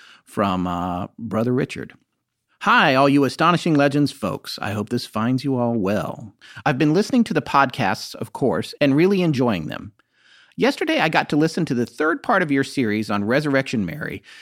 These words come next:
and noted your wonderment at the removal of the bars and possible denial of the event by the diocese. So I thought I'd throw in a few thoughts on this, seeing as I've had some experience dealing with hauntings, et cetera,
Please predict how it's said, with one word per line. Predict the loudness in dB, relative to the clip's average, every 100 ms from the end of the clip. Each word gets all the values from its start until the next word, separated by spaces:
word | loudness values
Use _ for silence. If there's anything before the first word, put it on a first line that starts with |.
| -4
and | 2 6
noted | 6 4 4
your | 2
wonderment | 4 2 2 0 -4 -8
at | -4
the | 0
removal | 2 4 4 4 2
of | 0
the | -2
bars | 0 0 2 -2 -4 -8
and | -8 -4
possible | -2 -2 -2 -2
denial | 2 4 2 2 -2
of | -4 -4
the | -4
event | -4 -6 -8 -6
by | -2 0
the | 0
diocese. | -2 -4 -6 -8 -10 -12 -18
So | -6 -4
I | -2
thought | -2 -2
I'd | 0
throw | 0 2
in | 2
a |
few | 0 -2 0
thoughts | 2 0 0
on | -6
this, | -4 -6 -10 _ -12
seeing | 0 2 2
as | 2
I've | 0 0
had | -2 -2
some | -2 -2
experience | -2 -2 0 2 0 -4
dealing | -2 2 2 2
with | 0
hauntings, | 0 2 2 2 0 0 -2
et | -8 -10
cetera, | -6 -4 -2 -4